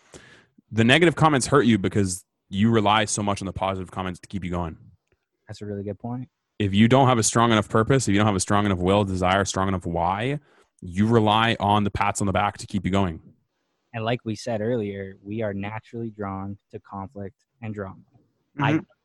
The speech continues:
Speaker 2: every day, a hundred people tell me how much they love Wait For Me and how much they love From the Start.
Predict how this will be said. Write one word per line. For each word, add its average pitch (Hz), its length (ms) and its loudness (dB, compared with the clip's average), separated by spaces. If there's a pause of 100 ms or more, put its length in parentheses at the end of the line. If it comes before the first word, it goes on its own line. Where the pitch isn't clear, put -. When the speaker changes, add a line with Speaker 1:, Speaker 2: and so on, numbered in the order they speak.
(140)
Speaker 2:
every 117 320 -8
day, 113 240 -6
a 113 60 -6
hundred 120 380 -10
people 120 340 -8
tell 117 260 -12
me 117 120 -8
how 110 140 -10
much 110 240 -8
they 107 120 -8
love 107 260 -6
Wait 101 260 -10
For 107 100 -12
Me 101 300 -8
and 101 80 -12
how 98 100 -10
much 98 180 -10
they 101 100 -10
love 104 260 -6
From 110 180 -6
the 107 60 -6
Start. 101 400 -10